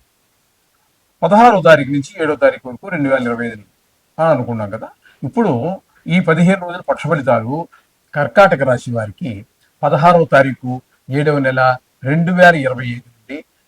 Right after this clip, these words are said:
ముప్పై ఒకటవ తారీఖు ఏడవ నెల రెండు వేల ఇరవై ఐదు వరకు గోచార ఫలితాలు ఏ విధంగా ఉన్నాయి ఈ పదిహేను రోజులు అనేటువంటి విషయాన్ని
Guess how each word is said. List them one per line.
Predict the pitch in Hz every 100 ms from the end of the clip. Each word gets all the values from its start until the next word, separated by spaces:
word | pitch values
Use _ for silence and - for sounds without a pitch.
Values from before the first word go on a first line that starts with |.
| -
ముప్పై | 147 170 - 208
ఒకటవ | 190 180 160
తారీఖు | 127 120 117 - 120 120 - _ -
ఏడవ | 143 139 127
నెల | 127 123 123 - _ -
రెండు | 139 160 170
వేల | 165 160 156
ఇరవై | 127 123 123
ఐదు | 120 113
వరకు | 110 - 185 294 _ _ _ -
గోచార | 175 175 147
ఫలితాలు | - 117 110 117
ఏ | 117 110
విధంగా | 110 113 110
ఉన్నాయి | 101 101 92 98 - -
ఈ |
పదిహేను | 123 110 113 107
రోజులు | 101 _ _ _ -
అనేటువంటి | 127 135 123 104
విషయాన్ని | 104 - 127 151 214